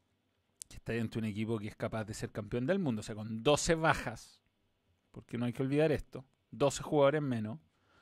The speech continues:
el weón te mete dos cambios en el entretiempo y te cambia el partido. O sea, eso es un entrenador. ¿Mm? Nosotros tenemos a un buen motivador, a un buen estratega original,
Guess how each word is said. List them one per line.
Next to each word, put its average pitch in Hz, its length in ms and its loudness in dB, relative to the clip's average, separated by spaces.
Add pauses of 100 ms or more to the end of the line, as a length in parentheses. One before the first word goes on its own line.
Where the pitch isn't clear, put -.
(920)
el 123 140 0
weón 135 440 4
te 131 140 2
mete 123 240 2
dos 135 220 4
cambios 151 340 4
en - 20 0
el 156 80 0
entretiempo 147 540 -2
y - 20 2
te 135 100 -2
cambia 139 220 -2
el 135 80 -2
partido. 160 520 -4
O - 40 -20
sea, - 300 -14
eso 151 300 2
es 139 60 2
un 135 120 -2
entrenador. 117 560 -6 (580)
¿Mm? 123 200 -10 (840)
Nosotros 127 360 -8
tenemos 135 560 0
a 113 60 -4
un 113 680 -10 (220)
buen 117 260 4
motivador, 147 720 8
a 120 40 0
un 110 120 -2
buen 120 160 0
estratega 143 640 0
original, 160 640 -2